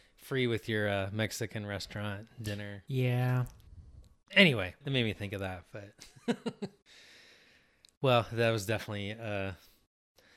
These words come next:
Speaker 1: a last hot take for sure. But I disagree with you, so we're on different sides of that one. But anyway, thank you everybody for joining us for the one six eight podcast. And this is episode ten. We've made it ten episodes into, uh, this podcast. So if you've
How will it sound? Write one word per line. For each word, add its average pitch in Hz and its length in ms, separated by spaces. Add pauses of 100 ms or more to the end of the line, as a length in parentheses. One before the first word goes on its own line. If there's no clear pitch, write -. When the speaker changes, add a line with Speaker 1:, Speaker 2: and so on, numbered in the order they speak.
(260)
Speaker 1:
a 113 60
last 101 340
hot 104 240
take 101 220
for 104 180
sure. 101 320
But - 160
I 151 80
disagree 113 400
with 98 140
you, 90 120
so 98 320 (180)
we're 110 100
on 104 120
different 95 300
sides 95 220
of 92 60
that 90 140
one. 95 180
But 92 160 (460)
anyway, 156 460
thank 160 220
you 156 120
everybody 139 380
for 127 180
joining 127 340
us 120 140
for 123 140
the 117 100
one 120 140
six - 240
eight 110 160
podcast. 110 640
And 120 120
this 185 160
is 165 160
episode 170 480
ten. 156 280
We've 123 160
made 143 120
it 123 140
ten 147 180
episodes 139 460
into, 127 600 (420)
uh, 110 320 (320)
this - 140
podcast. 117 500
So 107 240
if - 140
you've 117 340